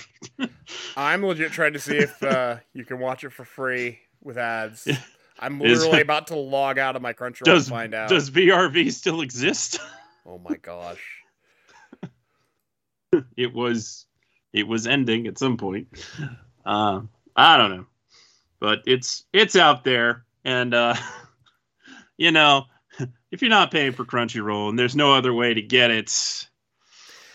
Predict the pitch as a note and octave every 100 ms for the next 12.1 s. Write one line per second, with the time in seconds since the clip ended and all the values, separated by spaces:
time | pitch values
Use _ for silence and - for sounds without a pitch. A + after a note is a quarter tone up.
0 | _ A2 B2+ G3 G3+ G3+ F3 E3+ D#3 D#3+
1 | D3 C#3+ - D3+ C3+ B2+ A2+ - A#2 A2
2 | G#2+ _ _ _ _ _ _ - - _
3 | _ - C#3 C3+ C3+ A2+ A#2 A2 A2 A2+
4 | A#2+ A#2+ A#2+ A#2+ A2+ - F#2+ F#2 - _
5 | _ _ _ _ _ _ _ _ _ _
6 | _ _ _ C3 G3 G#3+ F3+ D#3 C3 A2+
7 | G#2+ _ _ _ _ _ _ _ _ _
8 | - D3 - - D3 _ - D#3 E3 D3+
9 | D3+ - D3+ C#3 - D#3+ C#3+ D3 C#3+ C3+
10 | D3 C#3 C#3+ F3+ A#3+ F#3 C3+ G#2+ G#2 -
11 | - _ - C#3 F#3+ C4+ C4 F3+ - C3+
12 | B2+